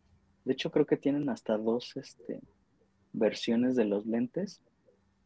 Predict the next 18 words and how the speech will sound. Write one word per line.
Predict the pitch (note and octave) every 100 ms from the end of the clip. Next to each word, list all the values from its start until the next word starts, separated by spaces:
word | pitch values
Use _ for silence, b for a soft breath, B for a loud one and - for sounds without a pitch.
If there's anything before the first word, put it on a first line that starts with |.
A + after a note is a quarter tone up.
| _ _ _
pero | - B2
no | A#2+
había | A#2 A#2+
ninguna | A#2 A2 A2+ A#2
colaboración. | - G#2+ A2 G2+ F#2+ - A#2+ A2+
Y | A2+
esto | B2 - C3+ G#2+ A#2+ - -
entre | - - - F2+
Facebook | - B2 B2 C3
y | -
Ray-Ban, | G#2+ A2 A#2 C#3
pues, | D#3 _ -
creo | - A2+
que | -
sí | - B2
le | A#2 A#2
dio | A#2
mucha | A#2 A#2 - B2